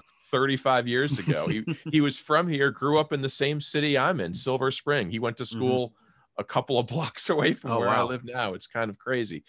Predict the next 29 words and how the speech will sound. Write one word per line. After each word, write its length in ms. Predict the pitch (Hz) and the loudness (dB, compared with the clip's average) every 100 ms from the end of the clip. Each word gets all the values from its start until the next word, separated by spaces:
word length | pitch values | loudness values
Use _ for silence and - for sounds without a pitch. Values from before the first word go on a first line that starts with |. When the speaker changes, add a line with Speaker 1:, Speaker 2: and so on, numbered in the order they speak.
| - - | -20 -20
Speaker 1:
So 200 | - 107 | -4 0
he 120 | 131 | 2
was 120 | 143 143 | 2 2
a 60 | |
local 380 | 117 117 127 117 | 2 2 2 0
guy 260 | 101 98 95 | 0 0 0
here. 420 | 101 101 95 110 _ _ _ | 0 0 0 0 _ _ _
Uh, 180 | 90 95 | -2 0
he 80 | 101 | 0
even 280 | 110 110 92 | -2 -2 -4
wrote 240 | 95 107 | -4 -4
for 200 | - 95 | -6 -6
the, 240 | 92 90 85 | -4 -4 -4
the 100 | 87 | -4
Washington 640 | 95 101 - 101 - 90 | -4 -4 -6 -10 -10 -12
Times 520 | - 101 104 87 78 | -6 -4 -4 -6 -10
back 320 | - 82 82 | -8 -8 -8
when 80 | 87 | -10
he 100 | 90 | -8
was 240 | 87 80 78 | -8 -8 -8
a 220 | 73 78 | -10 -10
Cub 280 | - 110 107 | -6 -6 -4
reporter 500 | 98 - 110 107 85 | -6 -4 -2 -2 -4
before 320 | 76 80 90 | -8 -8 -6
he 60 | 85 | -6
got 180 | 87 90 | -6 -6
into 240 | 87 - | -10 -12
football. 340 | - 113 67 | -10 -10 -8
So 240 | 80 101 | -6 -6